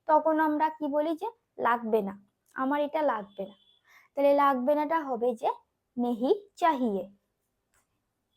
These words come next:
লাগবে নাটা হবে যে, নেহি চাহিয়ে।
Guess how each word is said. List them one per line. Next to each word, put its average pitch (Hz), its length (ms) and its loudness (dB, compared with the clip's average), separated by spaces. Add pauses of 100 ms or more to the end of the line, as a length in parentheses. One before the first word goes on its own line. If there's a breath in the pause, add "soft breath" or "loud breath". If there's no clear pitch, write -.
(100)
লাগবে 240 480 -4
নাটা 330 280 -4
হবে 240 420 -8
যে, 269 340 -4 (2250)
নেহি 240 600 0 (4000)
চাহিয়ে। 240 560 -2